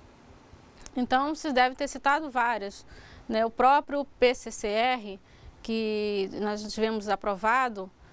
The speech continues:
é, que é de, diz respeito, dispõe sobre o plano de cargos e remuneração do servidor,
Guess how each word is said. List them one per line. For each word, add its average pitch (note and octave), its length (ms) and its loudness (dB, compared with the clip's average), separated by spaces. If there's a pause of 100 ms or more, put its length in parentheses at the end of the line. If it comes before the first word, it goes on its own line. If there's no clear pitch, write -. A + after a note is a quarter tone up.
(120)
é, G#3 340 0
que - 160 -8
é G3 140 0
de, G3+ 240 -8
diz F#3+ 100 -6
respeito, G#3+ 880 -2
dispõe A3+ 460 -2
sobre G#3 500 -2 (280)
o A3 100 -4
plano A3+ 300 2
de A3 80 -6
cargos G#3 480 0
e G#3 180 -4
remuneração G#3 800 -4
do G3 380 -2
servidor, A3 680 0